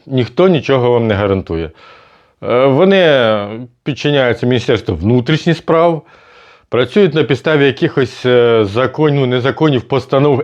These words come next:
експериментальних. І, е, нібито там,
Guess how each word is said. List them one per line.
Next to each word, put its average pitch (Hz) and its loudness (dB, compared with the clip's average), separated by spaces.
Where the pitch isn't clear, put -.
експериментальних. 107 -2
І, 156 4
е, 156 4
нібито 143 0
там, 131 -2